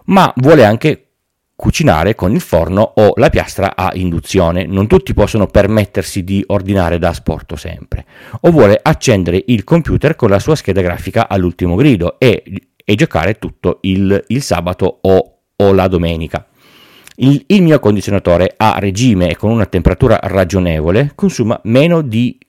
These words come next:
di mille watt. Un computer con una scheda video di ultima generazione con un gioco ben carrozzato arriva a più di ottocento watt costanti.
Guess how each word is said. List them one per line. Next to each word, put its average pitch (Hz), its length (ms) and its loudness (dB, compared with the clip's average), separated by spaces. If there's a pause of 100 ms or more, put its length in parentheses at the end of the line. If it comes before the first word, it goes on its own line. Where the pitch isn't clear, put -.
di 113 280 0
mille 95 300 2
watt. 71 380 -6 (420)
Un 107 140 -2
computer 123 400 0
con - 100 -2
una 95 140 0
scheda 104 260 0
video 107 240 2
di 87 120 -2
ultima 98 420 -2
generazione 92 560 0
con 92 160 -4
un 90 80 -2
gioco 104 240 -4
ben 107 200 -2
carrozzato 92 720 -4
arriva 113 520 0
a 110 180 0
più 233 380 0
di 123 100 0
ottocento 87 540 -2
watt 76 240 -8
costanti. 82 680 -6